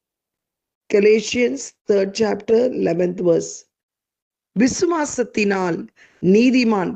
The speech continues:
பிழைப்பான் என்று எழுதியிருக்கிறதே." நீதிமான்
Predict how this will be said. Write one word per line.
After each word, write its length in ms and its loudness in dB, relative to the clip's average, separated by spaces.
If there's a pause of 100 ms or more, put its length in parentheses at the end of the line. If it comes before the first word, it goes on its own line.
பிழைப்பான் 720 0 (360)
என்று 380 2
எழுதியிருக்கிறதே." 1300 0 (640)
நீதிமான் 680 2